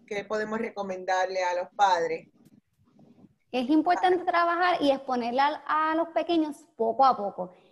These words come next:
Speaker 2: Si ya tu niño cuando tiene un añito ya como que no tolera esa,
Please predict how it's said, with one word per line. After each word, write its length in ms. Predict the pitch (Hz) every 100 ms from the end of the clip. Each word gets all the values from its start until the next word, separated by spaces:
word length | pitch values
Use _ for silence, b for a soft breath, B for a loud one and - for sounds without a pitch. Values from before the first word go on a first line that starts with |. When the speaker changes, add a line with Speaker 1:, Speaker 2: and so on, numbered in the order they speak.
| b b _
Speaker 2:
Si 120 | - 262
ya 220 | 254 247
tu 100 | 294
niño 320 | 320 330 330
cuando 460 | 311 311 302 294 262
tiene 420 | 285 294 294 294
un 240 | 277 277
añito 440 | 277 277 240 202 196
ya 300 | 190 214 226
como 180 | 262 247
que 80 |
no 160 | 226 214
tolera 300 | 247 269 285
esa, 400 | - 285 294 277